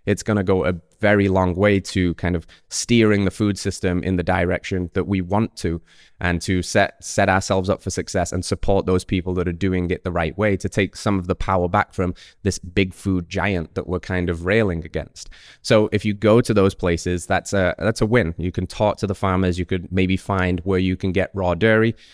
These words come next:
If you can't find raw dairy in your supermarket, which is very common because in many states it's illegal, you can go to raw milk finder dot com and you can put in your zip code, or you can go and chat to these people, and they will usually have a little tip,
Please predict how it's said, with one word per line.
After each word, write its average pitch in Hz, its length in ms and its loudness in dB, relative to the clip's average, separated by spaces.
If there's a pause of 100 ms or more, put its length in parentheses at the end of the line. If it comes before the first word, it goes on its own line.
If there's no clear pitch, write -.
(220)
If 87 100 -6
you 95 60 -2
can't 110 300 0
find 104 260 4
raw 101 140 4
dairy 95 340 2
in 90 240 -2
your 85 140 -2
supermarket, 135 720 0
which 95 180 -4
is 90 120 -4
very 92 180 2
common 120 400 0
because 101 260 -2
in 87 100 0
many 87 200 0
states - 420 -8
it's 85 220 -8
illegal, 95 500 -2 (300)
you 127 100 2
can 131 140 4
go 110 140 6
to 104 340 0
raw 98 240 4
milk 92 260 0
finder 117 560 0
dot 123 200 0
com 127 300 0
and 95 120 0
you 87 40 -6
can 98 120 -2
put 98 160 4
in 95 100 2
your 85 100 0
zip 117 220 -2
code, 120 200 4 (540)
or 123 240 6
you 107 220 4
can 101 240 0
go 95 160 2
and 92 100 2
chat - 240 2
to 104 100 -6
these 95 180 0
people, 92 580 0
and 90 180 0
they 95 140 4
will 92 220 0
usually 90 460 -2
have 85 380 -6
a 95 60 -4
little 87 280 -4
tip, - 280 -2